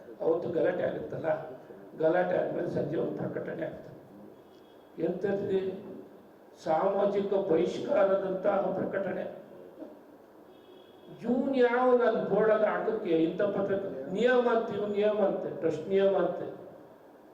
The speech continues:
ಇವ್ನು ಯಾವ ನಿಯಮ ಮಾಡಿಕ್ಕೆ? ಡಿ ಸಿ ಮಾಡ್ಲಿ ಅರ್ಥ ಇಲ್ಲಕ್ಕೆ ನಿಯಮ ಮಾಡಿ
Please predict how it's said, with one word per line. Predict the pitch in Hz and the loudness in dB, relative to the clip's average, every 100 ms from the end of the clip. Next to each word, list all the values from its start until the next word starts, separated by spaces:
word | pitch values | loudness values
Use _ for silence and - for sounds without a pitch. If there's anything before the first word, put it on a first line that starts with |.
| - - - - - 202 | -20 -20 -20 -20 -16 -2
ಇವ್ನು | 254 262 | 2 4
ಯಾವ | 247 226 226 | 6 6 6
ನಿಯಮ | 233 226 220 | 6 6 4
ಮಾಡಿಕ್ಕೆ? | 202 - - 165 | 4 2 2 0
ಡಿ | 214 226 | 0 -2
ಸಿ | 233 | 0
ಮಾಡ್ಲಿ | 226 208 220 | 2 2 4
ಅರ್ಥ | 214 196 - | 4 4 2
ಇಲ್ಲಕ್ಕೆ | 202 196 196 | 2 2 2
ನಿಯಮ | 180 208 226 220 214 | 2 4 4 4 4
ಮಾಡಿ | 202 196 226 - | 4 4 2 -2